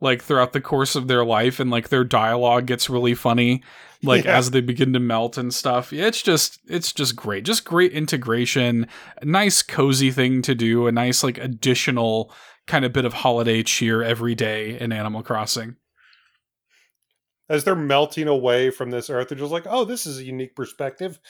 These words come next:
Speaker 2: having my head down here."
Speaker 1: <laughs> Yeah. Oh, it's so good.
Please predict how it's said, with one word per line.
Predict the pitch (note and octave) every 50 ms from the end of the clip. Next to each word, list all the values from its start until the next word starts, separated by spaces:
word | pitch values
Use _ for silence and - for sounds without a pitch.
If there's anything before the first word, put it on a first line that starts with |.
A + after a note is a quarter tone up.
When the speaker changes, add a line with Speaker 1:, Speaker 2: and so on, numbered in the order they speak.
| - _ _
Speaker 2:
having | - C#3 C#3 D3 C#3+
my | C3+ C3 C3
head | - C#3+ C#3+ B2+ G#2+
down | C#3+ C3+ C3 B2
here." | A2+ C3+ D3 F3 G3+ G3 - - - - _ - _ _ -
Speaker 1:
<laughs> | A#3+ B3+ F3+ - -
Yeah. | G#3+ G3 - - - G#3+ E3+ - - - - - - _ _ _ _ _ _ _ _ _ _ - G#3 A3+ A3+ G#3+ G3 F3 C#3 C3 _ -
Oh, | C3+ B2 B2 A#2 A#2
it's | B2+ B2+
so | - - B2 A#2 A2+
good. | A2 - A2 G#2+ A2 B2 C3